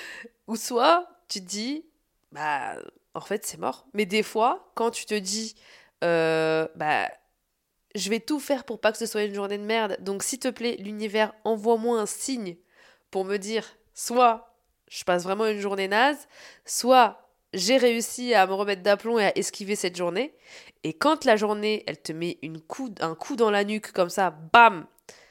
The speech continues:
et qu'elle te dit, « Non, non, ma cocotte, tu vas rester ton nez dans le caca aujourd'hui, voilà, cette journée est naze, cette journée est éclatée, »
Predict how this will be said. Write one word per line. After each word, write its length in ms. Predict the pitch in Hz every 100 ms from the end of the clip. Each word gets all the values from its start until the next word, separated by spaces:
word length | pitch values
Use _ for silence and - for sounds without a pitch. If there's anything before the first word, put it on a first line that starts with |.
| _ _ _ _ -
et 100 | 175
qu'elle 180 | 190 170
te 40 |
dit, « 100 | 185
Non, 140 | 190 262
non, 140 | 320
ma 140 | 311
cocotte, 420 | 262 220 226 214 -
tu 120 | 180
vas 140 | 175
rester 300 | 180 214 254
ton 220 | 254 240
nez 120 | 233 233
dans 120 | 202
le 60 |
caca 460 | 202 196 - 233 302
aujourd'hui, 560 | 262 190 160 196 330 370
voilà, 320 | 165 170 277
cette 220 | - 185 175
journée 240 | 185 202
est 40 |
naze, 300 | 190 214 330
cette 160 | - 175
journée 320 | 185 190 196 -
est 40 |
éclatée, » 500 | 226 214 202 254